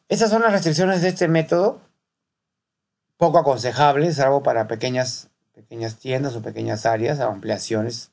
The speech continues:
como les digo. Y después viene el método de cálculo hidráulico, que nos está permitido para cualquier tipo de, de edificación o de sistema sin ningún tipo de restricción. En este método,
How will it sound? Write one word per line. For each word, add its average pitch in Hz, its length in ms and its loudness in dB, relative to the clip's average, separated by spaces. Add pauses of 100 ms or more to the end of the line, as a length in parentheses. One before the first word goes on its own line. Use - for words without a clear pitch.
como 107 180 -10
les 101 140 -10
digo. 110 340 -2 (880)
Y 143 120 -10
después 135 280 0
viene 156 540 2
el 113 280 0
método 135 360 -2
de 123 100 -2
cálculo 127 340 0
hidráulico, 139 440 2
que 110 80 -10
nos 113 280 -8
está - 240 -4
permitido 127 520 -2
para 113 240 0
cualquier 117 680 0
tipo 160 500 0
de, 120 360 -4 (480)
de 104 220 -12
edificación 151 760 0
o 147 140 2
de 147 160 2
sistema 143 720 -4 (360)
sin 214 280 2
ningún 151 340 2
tipo 151 300 0
de 123 80 0
restricción. 107 560 -6 (1700)
En 160 140 0
este 202 220 2
método, 185 600 2